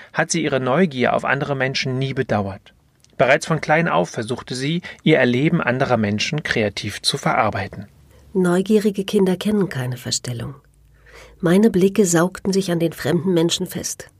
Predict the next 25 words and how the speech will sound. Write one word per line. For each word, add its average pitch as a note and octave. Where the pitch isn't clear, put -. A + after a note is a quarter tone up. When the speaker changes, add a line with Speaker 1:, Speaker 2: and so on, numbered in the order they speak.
Speaker 2:
Ich -
versuchte, G3
mir F3
ihr F3
Leben F#3+
auszumalen, C3+
ihre F#3+
Stimmungen G3+
aufzuspüren F3
und F#3+
ihre E3
Gespräche D3
zu -
erlauschen. D3+
Auch -
Bekannte F#3
versetzten D3+
mich D#3
zuweilen D#3+
in D3
atemlose D#3
Spannung, D#3+
vor -
allem G#3+
dann, F#3+